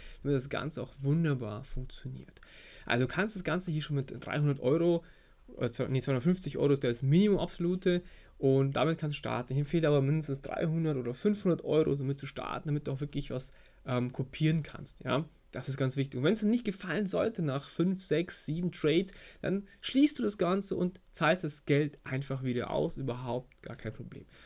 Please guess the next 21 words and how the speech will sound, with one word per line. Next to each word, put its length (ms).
So, 60
jetzt 180
suchen 180
wir 40
aber 120
einen 100
guten 280
Trader 380
raus. 320
Also 320
wir 80
gehen 200
hier 180
auf 100
Top 240
Trader 400
und 500
suchen 280
gleich 220
einen 160
aus. 300